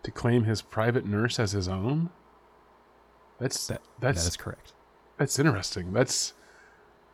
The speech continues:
Speaker 1: I don't, I've never heard of this. I mean, it sort of feels like, um, Soul Taker. Uh, I don't know if you've ever seen that movie. Um, so, and only because, like,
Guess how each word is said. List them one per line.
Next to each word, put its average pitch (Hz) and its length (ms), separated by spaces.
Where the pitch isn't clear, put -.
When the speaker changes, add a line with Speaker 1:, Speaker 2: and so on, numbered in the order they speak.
Speaker 1:
I 120 100
don't, 139 160
I've 120 180
never 113 260
heard 156 180
of 113 100
this. - 400
I 117 60
mean, 127 180
it 139 120
sort - 360
of 175 80
feels 165 360
like, - 400
um, 95 320
Soul 113 360
Taker. 165 560
Uh, 110 40
I 107 80
don't 98 100
know 113 60
if 117 80
you've 113 100
ever 101 60
seen 107 220
that 110 80
movie. 120 340
Um, 90 420
so, 110 380
and 156 120
only 151 180
because, 123 380
like, 104 160